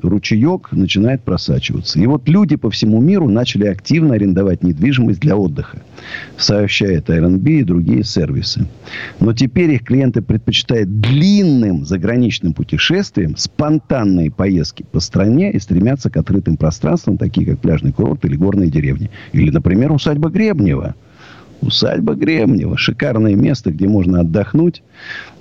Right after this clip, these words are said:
И, э, иста-, история, природа. Это всё двадцать восемь километров от Москвы. Плюс семь девятьсот пятнадцать двести девяносто семнадцать пятьдесят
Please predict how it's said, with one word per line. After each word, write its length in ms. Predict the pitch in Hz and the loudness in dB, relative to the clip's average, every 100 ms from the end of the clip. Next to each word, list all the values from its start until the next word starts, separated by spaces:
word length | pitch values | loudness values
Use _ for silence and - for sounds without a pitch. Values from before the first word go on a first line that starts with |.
| - - | -6 0
И, 500 | 98 104 104 104 101 | 2 2 2 2 2
э, 680 | 98 95 92 90 87 87 92 | 2 2 2 2 2 2 2
иста-, 360 | 90 - 92 95 | 0 -2 -2 -2
история, 1040 | - - 127 139 131 101 87 76 - 78 - | -2 0 2 2 0 0 0 0 -4 -6 -2
природа. 640 | 98 104 117 135 131 98 | 0 2 2 2 0 0
Это 160 | 98 104 | -2 -2
всё 160 | - | -2
двадцать 380 | 107 131 208 - | 0 0 0 0
восемь 240 | 180 165 147 | 0 0 0
километров 440 | 143 139 131 113 | 0 0 0 -2
от 140 | 92 | -2
Москвы. 400 | 104 87 - 123 - - - - - - - - | 0 -2 -2 -4 -4 -12 -10 -8 -8 -10 -18 -4
Плюс 260 | 143 147 | 0 0
семь 260 | - 190 180 | 0 0 2
девятьсот 360 | 120 117 110 - | 0 0 -2 -2
пятнадцать 520 | 110 143 165 - 90 | -2 0 0 -2 0
двести 300 | 95 90 76 | 0 0 0
девяносто 480 | 87 113 160 - 78 | 2 2 0 -2 -4
семнадцать 540 | - 87 113 117 107 | 0 2 2 0 -4
пятьдесят 480 | - 87 - 87 | 0 -2 0 0